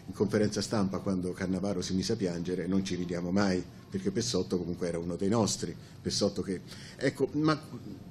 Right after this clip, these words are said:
quanti non sanno niente dell'Aisel? Allora io dico che ben vengano anche i trenta anni, se escono dei libri così interessanti come quello di Emilio, perché i ragazzi potranno continuare a sapere, potranno, no, continuano, potranno finalmente sapere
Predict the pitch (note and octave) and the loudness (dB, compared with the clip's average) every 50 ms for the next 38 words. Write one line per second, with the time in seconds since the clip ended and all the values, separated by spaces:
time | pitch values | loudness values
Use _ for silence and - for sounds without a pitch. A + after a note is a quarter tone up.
0 | - - - G3+ G#3 G#3+ A3 G#3+ G3+ - G3 F3 D#3+ D#3+ D#3 D3 D#3 F#3 F3+ E3+ | -12 -4 2 4 6 8 8 6 6 8 8 8 8 8 6 6 4 4 4 4
1 | D#3+ C#3+ D3 D3+ D3 C3+ C3+ G#2+ F#2 G2 F2+ F2 E2 D2+ D#2 - - G#2+ G#2 A#2+ | 6 4 4 4 4 4 2 2 2 2 0 0 -2 -4 -6 -6 -2 -2 0 0
2 | D3+ E3 E3 D3 C3 A#2 G#2+ A#2 A#2+ - - - - - - D#3 D#3 D3+ C#3+ C#3+ | 2 2 2 2 2 2 0 -2 -4 -8 -12 -16 -10 -2 2 4 4 6 6 6
3 | C3 A2+ - C3 A#2 G#2+ - - - - - - A2 A#2+ D3+ D#3 C#3+ D3 D3+ E3 | 4 4 4 2 2 2 0 -2 -8 -12 -8 -4 2 4 4 6 6 6 6 6
4 | D#3 C#3 B2+ A#2 G#2 A2 A#2+ A#2 A#2 B2 A2 G2 F#2 F2 F#2+ F#2+ - - G#2+ F#2+ | 6 4 4 4 2 2 0 0 2 2 2 2 2 2 0 -2 0 2 2 2
5 | F2+ - D3 C#3 A#2 G2 F2+ F2+ E2+ E2+ D#2 - - - - - - - - G2 | 4 4 4 4 4 4 2 2 0 -4 -6 -10 -12 -14 -14 -8 -4 2 4 4
6 | G2 G2 F#2+ - G2+ G2 F#2+ F#2 F#2+ F2+ F2 G#2 A#2+ A#2 G2+ F#2 - E2+ - - | 4 4 4 2 0 0 2 2 2 2 2 0 0 0 -2 -2 -2 -4 -4 -4
7 | F#2 - - F2 F2 - - G2+ G2+ G2 - F2 D2+ E2 E2+ E2 E2 F#2+ F2 E2+ | -4 -2 -2 -2 0 0 0 0 0 0 -2 -4 -6 -6 -6 -4 -4 -4 -2 -2
8 | E2+ E2+ F2 E2+ F2 F2 D#2+ - D#2+ - - - - - - - - - - - | -2 -4 -4 -4 -4 -4 -6 -6 -10 -12 -14 -16 -16 -16 -16 -16 -16 -16 -12 -4
9 | - A2+ A2+ A#2 - B2 A#2 A2+ A2+ A2 A2 A2 A#2+ A2+ A#2+ C3 C#3 C3 - C#3+ | 0 0 0 2 4 4 6 6 6 6 4 2 2 2 0 0 0 0 0 0
10 | - - - F#2+ F2 E2+ F2 - - E2+ - F2+ E2+ E2+ E2 E2 - - - F#2+ | 0 0 0 -2 -2 -4 -4 -6 -6 -6 -6 -6 -6 -4 -6 -6 -6 -6 -2 -2
11 | A2+ G#2+ - - - - - G2+ G2+ - D3+ D#3+ C#3 D3+ F#3 G3+ - - G#2+ F#2+ | -2 -2 -2 -6 -10 -6 0 2 4 4 6 6 6 8 8 8 8 6 4 4
12 | G2 F2 F2+ F2 E2+ E2+ E2+ - B2 A#2 - E3 C3+ A2+ G#2+ G2+ B2 C3 A2+ A2 | 4 2 0 0 -4 -4 -2 -2 0 2 2 2 4 4 2 2 4 4 4 4
13 | A2 A#2 D3+ E3 C3 F#2+ - F2+ - - F2 D#2+ F2 E2 D#2+ F2+ G2+ | 6 6 4 4 4 2 0 -2 -2 -2 -2 -2 -2 -4 -2 -4 -6